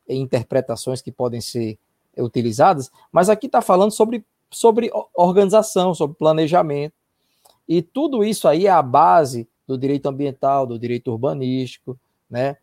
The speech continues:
É, do direito civil, nesse aspecto aí da propriedade, que ela deve cumprir com a sua função social, quando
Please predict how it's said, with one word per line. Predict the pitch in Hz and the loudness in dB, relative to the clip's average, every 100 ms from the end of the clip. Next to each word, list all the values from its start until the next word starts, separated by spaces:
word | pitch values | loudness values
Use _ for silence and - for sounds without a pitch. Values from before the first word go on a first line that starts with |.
| _ _ _ | _ _ _
É, | 123 120 123 - - - _ | -6 -4 -4 -8 -14 -20 _
do | - 143 | -2 0
direito | 147 151 139 | 2 0 0
civil, | 170 131 143 151 | -2 0 2 2
nesse | 139 135 143 | 2 0 0
aspecto | 135 - 135 - | -2 -2 -2 0
aí | 127 127 | -2 0
da | 123 | -2
propriedade, | 120 135 120 135 127 120 127 123 117 | -2 -4 -4 0 0 2 2 0 -4
que | - | -4
ela | 123 120 | -2 0
deve | 123 120 | 0 -2
cumprir | 123 135 117 131 | -4 -8 -4 -4
com | 127 | -4
a | 127 | -4
sua | - 123 | -2 -4
função | - 123 - 123 | -4 -8 -6 -6
social, | - 113 - 123 123 120 _ _ _ _ _ _ | -6 -6 0 2 2 0 _ _ _ _ _ _
quando | 143 143 135 135 139 | 0 0 2 2 0